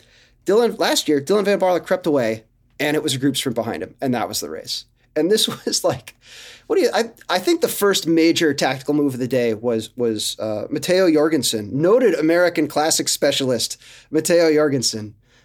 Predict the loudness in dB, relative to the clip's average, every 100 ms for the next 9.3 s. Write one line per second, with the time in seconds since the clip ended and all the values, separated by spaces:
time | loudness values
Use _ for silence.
0 | -6 -2 0 2 0 0 0 0 0 0
1 | -2 -2 -2 0 0 0 -2 -4 -4 0
2 | 0 0 -4 -8 -20 -20 -20 -2 0 0
3 | 0 -2 0 2 2 2 0 2 2 0
4 | 0 -2 -2 -2 -2 -2 -2 -2 -6 -12
5 | -10 -8 -8 -2 -4 -4 _ _ _ -4
6 | -2 -2 -2 -2 -2 0 0 0 -2 -2
7 | -2 0 -2 -8 _ _ _ -14 -14 -6
8 | 0 0 2 0 -2 -4 -10 -4 0 0
9 | 0 -6